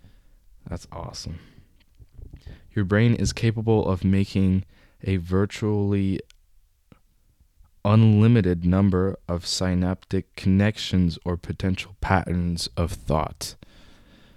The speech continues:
Basically, there's nothing quite like your brain, and it is much better than you think it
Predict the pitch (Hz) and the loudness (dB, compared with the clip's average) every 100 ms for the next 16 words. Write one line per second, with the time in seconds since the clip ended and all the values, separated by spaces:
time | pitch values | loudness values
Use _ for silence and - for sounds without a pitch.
0 | _ _ _ _ _ - 165 - 90 - | _ _ _ _ _ 0 0 0 -10 -12
1 | 78 78 82 87 _ _ _ _ _ _ | -12 -10 -10 -12 _ _ _ _ _ _
2 | _ _ - 92 101 123 131 135 - 120 | _ _ -2 4 8 8 6 2 4 6
3 | 107 107 117 104 92 82 80 80 85 - | 6 6 4 4 4 4 2 2 0 -4
4 | _ - _ _ _ - 92 90 - 92 | _ -20 _ _ _ -4 -2 -2 -2 -2
5 | 87 80 - 85 82 85 87 92 90 - | -2 -2 -2 -2 0 6 10 10 8 0
6 | - 85 85 82 80 - - 80 80 78 | -4 -4 -2 -2 -4 -6 -2 0 0 -2
7 | - 80 67 - - _ - - | -2 -2 -2 -10 -18 _ -8 -6